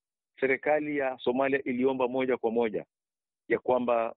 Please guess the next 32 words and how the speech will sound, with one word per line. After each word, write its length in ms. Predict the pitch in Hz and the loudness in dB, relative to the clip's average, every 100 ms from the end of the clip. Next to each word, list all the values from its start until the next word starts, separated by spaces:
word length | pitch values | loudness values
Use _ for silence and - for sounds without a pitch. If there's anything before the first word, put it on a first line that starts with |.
| - | -8
wanajeshi 600 | 107 104 107 123 - 120 | -6 -4 -2 -2 -2 -8
kutoka 760 | - - - 117 - 117 107 104 | -6 -4 0 0 2 0 0 -6
taifa 280 | - 104 101 | -4 -2 2
la 260 | 95 92 92 | 4 4 2
Misri 460 | 113 151 - 104 - _ | 0 0 0 -4 -6 _
washirikishwe 560 | - 110 113 117 139 131 | -4 -2 -4 -4 -2 0
kwa 100 | 120 | 0
jeshi 260 | 117 110 107 | 0 -2 0
mpya 440 | 131 - 98 80 _ _ _ _ - | 0 2 0 0 _ _ _ _ -6
ambalo 320 | 110 117 120 | -4 -2 -2
litachukua 640 | 120 104 101 - - 123 | -4 -6 -12 -10 0 0
zamu, 560 | 95 113 110 110 107 104 _ _ _ _ - | 2 2 0 -2 -4 -6 _ _ _ _ -4
eh, 460 | 101 101 101 101 - | 0 2 4 2 0
baadaye 380 | 95 104 104 110 | -2 -2 0 0
hapo 200 | 107 98 | -2 -2
mwakani 380 | 95 87 104 90 | -4 -2 -2 -2
mwezi 500 | 95 - 104 123 113 | -4 -4 -4 -2 2
wa 100 | 98 | 2
Januari, 440 | 95 95 123 143 | 2 2 2 2
ambapo 520 | 131 113 - 113 110 - _ _ _ | 0 -2 -2 0 0 -2 _ _ _
ki-, 180 | - 147 | -4 2
eh, 340 | 127 117 107 | 4 6 4
kile 200 | - 120 | 2 0
kikundi 280 | 110 - 98 | 0 -4 -6
kipya 320 | - 135 - | -2 -2 0
ki-, 220 | 101 113 98 | -2 -2 -2
cha 140 | 104 | 0
wanajeshi 400 | 104 101 120 104 | 0 0 -4 -4
kinatarajiwa 500 | - 101 101 104 104 | -2 0 0 0 0
kuingia 240 | - 92 | -2 -2
katika 320 | 92 90 - 87 | -2 -2 -2 -2
Somalia. 380 | 90 92 87 | -2 -4 -6